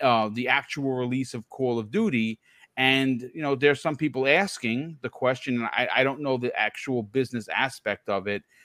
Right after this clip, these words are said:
Could at that point Microsoft turn around and break the contract with Sony for,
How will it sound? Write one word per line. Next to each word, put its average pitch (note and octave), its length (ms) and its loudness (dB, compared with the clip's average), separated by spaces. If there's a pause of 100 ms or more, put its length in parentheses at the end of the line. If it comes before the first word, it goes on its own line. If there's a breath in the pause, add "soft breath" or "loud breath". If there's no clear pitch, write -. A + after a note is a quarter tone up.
(260 soft breath)
Could E3+ 280 4
at C#3 160 4
that C3+ 280 2
point C#3+ 300 -2
Microsoft B2+ 840 0
turn C3+ 220 0
around A#2+ 760 0 (340 soft breath)
and A#2 260 0
break C3+ 640 2 (340)
the A#2+ 140 -4
contract A#2+ 880 0
with B2+ 140 -4
Sony C#3 600 0
for, A#2+ 400 -2